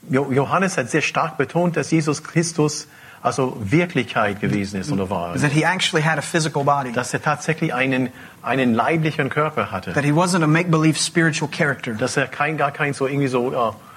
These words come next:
Speaker 1: ja, ein, irgend-, ein, äh, aus jemand, jemand, seiner Fantasie oder Vorstellung.
Speaker 2: Amazingly enough, a similar thought came up in the nineteenth century.
Speaker 1: Interessanterweise kamen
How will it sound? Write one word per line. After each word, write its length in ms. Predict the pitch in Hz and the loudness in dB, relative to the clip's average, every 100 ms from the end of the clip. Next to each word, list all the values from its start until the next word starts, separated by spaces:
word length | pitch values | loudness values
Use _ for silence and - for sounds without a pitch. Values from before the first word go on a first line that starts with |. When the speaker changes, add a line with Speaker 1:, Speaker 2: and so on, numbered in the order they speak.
| - - - - - - - | -20 -20 -20 -20 -20 -10 -2
Speaker 1:
ja, 220 | 117 98 | 0 0
ein, 300 | 113 110 107 - | -2 -2 -4 -4
irgend-, 240 | 131 147 139 | -2 0 0
ein, 300 | 120 113 110 101 - - 117 107 - - | 0 0 0 -6 -8 -14 -12 -14 -14 -8
äh, 40 | 120 | -4
aus 160 | 120 | 0
jemand, 300 | 147 139 135 131 107 | 2 2 2 0 -2
jemand, 600 | 127 131 131 120 120 127 | -2 0 -2 -4 -2 0
seiner 200 | 120 123 | 0 0
Fantasie 440 | 113 143 139 - 156 | 0 0 0 2 2
oder 140 | 131 | 2
Vorstellung. 520 | - 147 - 113 87 - - - | 0 -2 0 -2 -2 -8 -18 -10
Speaker 2:
Amazingly 500 | - 151 190 190 185 | 0 2 2 4 4
enough, 240 | 175 190 180 | 2 0 -2
a 60 | |
similar 640 | 147 - 208 185 156 139 143 147 - | -4 0 2 4 4 2 -4 -12 0
thought 260 | 185 160 - | 2 2 0
came 240 | 170 160 | 2 2
up 100 | 160 | 2
in 60 | 147 | 0
the 60 | |
nineteenth 440 | 147 160 160 156 - | 2 0 0 -4 -2
century. 420 | 185 165 143 113 - - - | -2 -2 -2 -6 -12 -14 -4
Speaker 1:
Interessanterweise 680 | 117 131 147 160 135 151 151 | -2 2 2 2 2 0 0
kamen 320 | 147 151 | 2 2